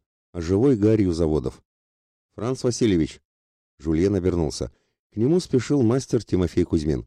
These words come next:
«Что-то случилось, Иван Андреевич?» Тот замотал головой. «Никак нет, Франц Васильевич, ничего не стряслось. Просто приехал господин Рено и просил собрать всех инженеров».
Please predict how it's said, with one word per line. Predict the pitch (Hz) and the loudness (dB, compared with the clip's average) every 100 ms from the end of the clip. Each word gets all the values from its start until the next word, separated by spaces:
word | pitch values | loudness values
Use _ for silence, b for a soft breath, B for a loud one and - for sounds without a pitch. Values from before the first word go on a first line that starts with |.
| _ _ _ _ _ | _ _ _ _ _
«Что-то | - - 120 120 | -10 -6 -2 -2
случилось, | - 113 - 160 98 - | -2 0 2 2 0 0
Иван | 98 113 | 0 0
Андреевич?» | 85 76 71 64 - - _ _ _ _ | 0 0 -2 -2 -6 -16 _ _ _ _
Тот | 131 113 | -8 -2
замотал | 90 85 95 82 | -2 0 -2 0
головой. | 78 78 71 64 _ _ _ _ - | 0 0 0 -4 _ _ _ _ -10
«Никак | 104 151 117 | -4 -2 0
нет, | 120 123 | 0 -2
Франц | - - 92 | -4 -4 -2
Васильевич, | 92 - 82 73 67 - - | -4 -2 0 0 -2 -8 -12
ничего | 92 - 123 | -6 0 2
не | 101 | 0
стряслось. | - 87 - 71 - _ _ _ _ | -2 -6 -4 -6 -8 _ _ _ _
Просто | - 151 - 123 | -8 -4 -2 0
приехал | 123 143 - 113 | 2 2 0 0
господин | 98 - 110 113 | 0 2 2 4
Рено | 98 107 135 120 _ - | 4 2 0 -4 _ -14
и | 87 | -6
просил | 113 113 147 | -4 -2 -2
собрать | - 87 107 | 0 0 0
всех | - 104 - | 0 -2 0
инженеров». | 78 76 78 64 - | -2 0 -2 -2 -8